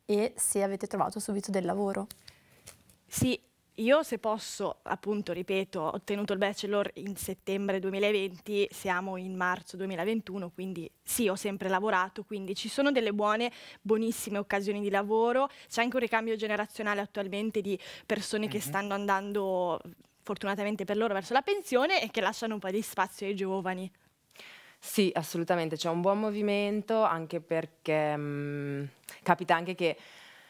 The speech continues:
Speaker 4: ehm, le persone non facciano carriere di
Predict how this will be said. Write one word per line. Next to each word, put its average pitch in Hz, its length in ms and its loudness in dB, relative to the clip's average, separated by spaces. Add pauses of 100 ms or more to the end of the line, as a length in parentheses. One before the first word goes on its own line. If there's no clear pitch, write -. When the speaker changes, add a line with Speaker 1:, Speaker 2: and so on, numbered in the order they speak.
(120)
Speaker 4:
ehm, 139 680 0 (200)
le 165 140 0
persone 170 320 2
non 156 160 -2
facciano 156 360 -2
carriere 147 420 -2
di 143 260 -2